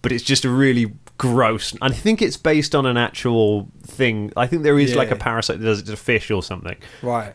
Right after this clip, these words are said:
Speaker 1: Um, but it's just gross, uh, and I think it's great. Um, the other one I love is a Vargoyle. It's,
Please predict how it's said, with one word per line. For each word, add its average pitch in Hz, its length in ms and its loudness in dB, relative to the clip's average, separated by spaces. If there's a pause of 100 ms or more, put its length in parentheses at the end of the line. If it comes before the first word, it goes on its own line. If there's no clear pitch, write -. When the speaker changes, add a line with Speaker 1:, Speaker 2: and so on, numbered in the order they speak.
Speaker 1:
Um, 110 480 4 (680)
but - 120 0
it's 117 140 -4
just - 280 -4
gross, 87 380 -2 (120)
uh, 101 180 0
and 104 140 0
I - 20 0
think 101 200 -2
it's 95 100 -8
great. 90 320 -4 (380)
Um, 104 240 2
the 123 80 2
other 135 100 6
one 139 100 4
I 135 40 4
love 123 160 4
is 104 100 2
a 107 60 2
Vargoyle. 107 760 2
It's, - 440 -2